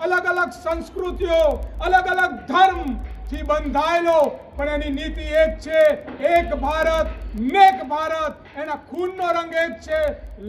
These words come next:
લાલ છે. ને ઓગણીસો સુડતાલીસ પછી એ ભારત બન્યું હોય તો એ ભારત વિવિધતાનું, એકતાનું જેનું સંવિધાન સમગ્ર વિશ્વમાં પેક છે. એટલે તમારી વચ્ચે આયા છીએ. તમે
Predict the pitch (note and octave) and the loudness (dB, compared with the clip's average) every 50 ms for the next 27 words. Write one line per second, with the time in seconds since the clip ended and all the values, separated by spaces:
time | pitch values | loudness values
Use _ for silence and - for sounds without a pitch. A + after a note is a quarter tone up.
0 | A3+ A#3+ C4 D4 E4+ F4+ F#4 F4+ E4 - - - B3 A3+ F#3+ D#3+ - - - - | -6 -4 -2 0 2 2 2 0 -2 -6 -8 -6 -6 -6 -6 -8 -12 -20 -18 -14
1 | - B3+ C4 C4 C#4 C4 D4 D4+ C#4 C#4 C#4+ C4+ C4+ C#4 B3+ - C#4+ C#4 C#4 C#4 | -10 -6 -6 -6 -6 -6 -8 -8 -8 -8 -8 -8 -8 -10 -10 -6 -6 -4 -4 -4
2 | B3+ - C4+ C4+ - C4 C4+ B3+ G3 A#3 A#3+ B3 C4 B3 G#3+ A#3 B3+ B3+ C4 B3 | -6 -8 -10 -10 -8 -8 -8 -8 -8 -6 -6 -6 -6 -6 -8 -10 -8 -8 -6 -4
3 | B3+ C#4+ F4 F#4 F4+ F4 - - - - - - - - A3 A3+ A3 - - G3 | -2 2 2 2 2 2 0 -6 -10 -12 -14 -10 -6 -4 -2 -2 -2 -4 -6 -8
4 | G#3+ A3+ B3 C4 B3+ - G3 A#3 A3 A#3 A#3 - - A#3+ A#3 A3+ G#3+ G#3+ G#3+ - | -6 -6 -6 -8 -8 -10 -10 -10 -10 -12 -12 -10 -8 -8 -4 -2 -2 -2 -2 -4
5 | - A#3 A#3 A#3 A3+ A3+ A#3 A3+ A3+ A3+ - - - B3 B3 B3 B3+ C#4 C4 D4+ | -8 -8 -6 -6 -6 -6 -6 -6 -6 -8 -10 -10 -8 -6 -6 -6 -4 -4 -2 2
6 | F4 F#4 G4+ G#4 G4 - - - - - - - - D4 C4+ C#4+ C#4+ A3 C4+ B3+ | 6 6 6 6 4 0 -12 -18 -20 -20 -20 -16 -12 -10 -8 -8 -6 -6 -8 -8
7 | A3+ C4+ - - - C#4 B3+ A#3+ A#3+ A#3 G#3+ F#3+ F3+ - - - - - - - | -8 -10 -10 -10 -10 -10 -8 -8 -10 -12 -12 -14 -12 -14 -14 -14 -16 -20 -20 -20
8 | - - _ _ _ _ _ _ _ - B3+ C4 - F#4+ F#4+ F#4 D#4 D4+ E4 D#4+ | -20 -20 _ _ _ _ _ _ _ -16 -10 -2 0 0 0 0 -4 -6 -6 -4
9 | D#4+ C#4+ D4 C#4+ C#4+ C#4+ C#4 B3 A#3+ B3 A#3+ A3 - - - - - _ - - | -4 -4 -6 -6 -6 -6 -6 -4 -4 -4 -4 -6 -8 -12 -18 -20 -20 _ -20 -20
10 | _ _ _ - - - _ - B3 C#4+ D4 E4+ | _ _ _ -20 -20 -18 _ -8 -6 -4 -2 -2